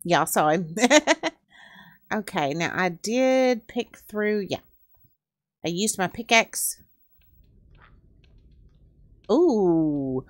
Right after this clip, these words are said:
Oh, hi. I didn't even see you at first, dude. Let me, um, somewhere safely drop down over here.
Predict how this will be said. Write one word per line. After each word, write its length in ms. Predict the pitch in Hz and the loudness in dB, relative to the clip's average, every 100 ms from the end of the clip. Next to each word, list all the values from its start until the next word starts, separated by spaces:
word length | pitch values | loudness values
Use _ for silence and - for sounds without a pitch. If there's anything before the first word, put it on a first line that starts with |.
| - - - | -18 -6 2
Oh, 200 | 330 - - | 2 2 -14
hi. 540 | - 196 349 175 107 - | 6 10 10 10 6 -4
I 120 | 160 208 | 2 4
didn't 180 | 330 | 4
even 200 | 220 175 | 0 -2
see 180 | - 196 | -4 -4
you 200 | 269 185 | -2 0
at 140 | 180 - | 0 -2
first, 280 | 120 - | -8 -8
dude. 240 | - 135 131 _ _ _ _ _ - | -6 -6 -6 _ _ _ _ _ -16
Let 180 | 170 - | -14 -8
me, 320 | 214 190 175 | -6 -4 -4
um, 760 | 147 131 120 98 90 85 80 - _ _ _ _ _ _ _ _ _ _ _ _ _ _ _ _ | -4 -6 -6 -6 -8 -8 -12 -16 _ _ _ _ _ _ _ _ _ _ _ _ _ _ _ _
somewhere 600 | - - - 180 175 160 | -8 -6 -2 -2 -2 -2
safely 520 | 156 - 147 - 160 156 | -4 -4 -4 -4 -6 -4
drop 260 | 156 - | -6 -6
down 220 | 151 147 | -6 -6
over 160 | 151 151 | -8 -10
here. 320 | 151 147 381 | -8 -8 -8